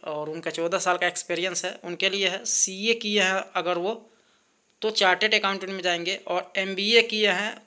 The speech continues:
कॉस्ट अकाउंटेंट, मिनिमम दो से तीन साल का एक्सपीरियंस मान रहा है। सीरियन अकाउंटेंट, अ, सऊदी अरबिया के लिए एसमेक्स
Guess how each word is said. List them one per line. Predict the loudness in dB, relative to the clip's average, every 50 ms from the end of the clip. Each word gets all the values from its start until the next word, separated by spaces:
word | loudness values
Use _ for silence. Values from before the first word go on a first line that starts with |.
| _ 2
कॉस्ट | 4 4 4 4 2 -4 -4
अकाउंटेंट, | 0 0 0 0 0 -2 -4 -4 -4 -6
मिनिमम | -8 -6 -4 -4 -4 -4 -2
दो | -2 -2 -2
से | 0 -2
तीन | -6 -6 -6 -4
साल | -2 -2 0
का | 0 0
एक्सपीरियंस | -2 -4 -4 -8 -8 -8 -8 -6 -4
मान | -4 -2 -2
रहा | -2 -2
है। | -2
सीरियन | -4 -4 -2 -2 -2 -4
अकाउंटेंट, | -2 -4 -4 -4 -4 -6 -8 -8 -8 -6 -2
अ, | -2 -2
सऊदी | -2 0 -2 -2 -2 0 2 4
अरबिया | 4 4 4 2 0 2
के | 2 0 -2
लिए | -2 -2
एसमेक्स | -2 0 0 0 0 0 0 -2 -2 -2 -4 -6 -8